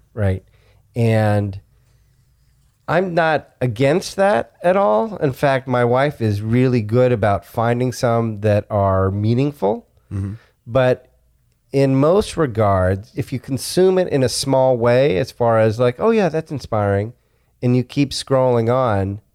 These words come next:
Speaker 1: you're not getting anything out of it because you're not putting any effort into it. If I'm in that situation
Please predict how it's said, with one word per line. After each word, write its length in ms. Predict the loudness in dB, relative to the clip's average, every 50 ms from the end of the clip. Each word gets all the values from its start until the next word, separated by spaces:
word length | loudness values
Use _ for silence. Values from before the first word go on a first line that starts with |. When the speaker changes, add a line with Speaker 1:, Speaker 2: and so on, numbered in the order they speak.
| _ _ _ _ _ _ -4
Speaker 1:
you're 100 | -2 -2
not 220 | 0 -2 -2 -2
getting 340 | 0 0 2 2 2 2 0
anything 440 | -2 -2 -6 -10 -12 -14 -18 -18 -18 -20 -20
out 100 | -20 -20
of 100 | -20 -20
it 140 | -20 -20 -20 _ _ _ _ _ _ _ _ _ _ _ _ _ _ _ _ -6
because 340 | -6 -2 0 0 0 0 0
you're 100 | 0 2
not 480 | 2 2 0 0 -2 -2 -6 -8 -14
putting 440 | -6 -2 -2 0 2 2 0 0 -2
any 420 | -2 0 0 0 0 -2 -2 -2
effort 380 | -4 -4 -4 -2 -2 -4 -4 -4
into 380 | -2 -2 0 0 0 -2 -2 -4
it. 200 | -4 -6 -10 -16 _ _ _ _ _ _ _ _ _ _
If 160 | -2 -2 -2 -2
I'm 360 | -4 -2 0 0 0 0 0 0
in 260 | 0 2 2 2 2
that 400 | 2 0 0 -2 -2 -6 _ _ _ _ _ _ _ _ _ _
situation 920 | -12 -6 -4 -4 -2 -2 -2 0 2 2 2 2 0 0 -2 -2 -4 -6